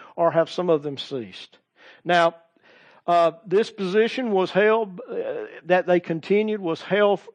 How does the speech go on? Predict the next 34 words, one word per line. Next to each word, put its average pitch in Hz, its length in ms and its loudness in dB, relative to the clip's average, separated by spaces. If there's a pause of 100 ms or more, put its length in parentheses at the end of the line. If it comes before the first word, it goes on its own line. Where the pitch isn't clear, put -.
by 165 220 2
the 151 160 -4
early 190 320 2
church 185 380 -4
for 170 160 -6
almost 147 480 -2
four 165 320 -2
hundred 139 480 -6
years. 101 340 -10 (760)
Okay? 151 340 -6 (220)
Now, 151 260 -2 (480)
if, 180 240 0
if 165 180 -2
I'm 240 440 0 (1500)
wanting 202 360 -2
to 185 120 -4
know 185 260 2
which 180 300 0
position 165 580 -2
is 139 160 -10
right, 170 440 2
I'm 233 240 0
gonna 226 180 2
go 175 220 2
back 135 680 -2 (280)
to 180 180 0
the 147 180 -4
earliest 202 640 0
beliefs, 156 640 -2
and 143 100 -6
I'm 156 100 -4
gonna 151 120 -6
start 165 540 0
there. 113 440 -8